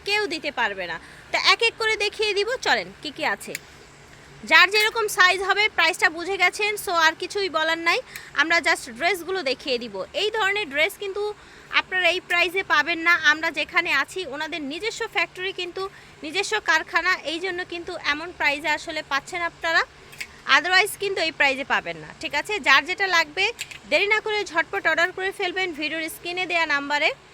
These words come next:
ঠিক আছে, আশিক ফ্যাশন থেকে অনলাইনে।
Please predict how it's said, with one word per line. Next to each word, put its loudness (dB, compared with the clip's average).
ঠিক -6
আছে, -2
আশিক 2
ফ্যাশন -2
থেকে -6
অনলাইনে। 0